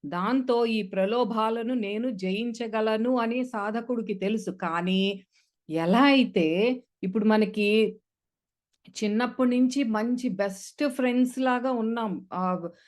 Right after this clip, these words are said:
ఓ, very close friends అని అనుకున్నాము. కానీ తర్వాత తెలిసింది ఏంటంటే, ఆ ఫ్రెండ్సే నన్ను మోసం చేస్తున్నారు, నా దుఃఖానికి కారణం ఆ బెస్ట్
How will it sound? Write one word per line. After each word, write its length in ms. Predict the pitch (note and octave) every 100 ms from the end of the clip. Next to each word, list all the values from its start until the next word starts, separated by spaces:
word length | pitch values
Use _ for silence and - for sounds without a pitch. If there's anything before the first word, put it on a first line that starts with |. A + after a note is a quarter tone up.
| _ _ -
ఓ, 260 | E3+ E3
very 400 | - F#3+ C#4 D4+ C4+
close 260 | A#3+ A#3+
friends 460 | A3+ A#3+ A#3+ A3+ B3 A#3 -
అని 200 | G#3+ B3
అనుకున్నాము. 840 | G#3 A3+ A3+ B3+ A3+ G3 G#3+ A3
కానీ 280 | G#3 G3+ A#3
తర్వాత 440 | A3+ G3+ G#3+ A#3
తెలిసింది 480 | A3+ G#3+ G3 B3 A3+
ఏంటంటే, 460 | G#3+ G3+ G#3+ G3+ A3
ఆ 160 | G3+
ఫ్రెండ్సే 600 | F#3 - F#3 G#3 G#3+ A3+
నన్ను 280 | A3+ G#3 F#3+
మోసం 440 | E3+ F3+ G3+ A#3 A3+
చేస్తున్నారు, 800 | G#3 F#3 F#3 G3+ G3 F3+ F#3
నా 220 | G3+ F3+ E3+
దుఃఖానికి 680 | D#3+ E3 - A3 A3 G#3+
కారణం 720 | F#3+ - E3+ F#3+ A3+ A3+ B3+ B3+ - _ -
ఆ 120 | F#3+
బెస్ట్ 460 | F#3+ F#3+ G#3+ -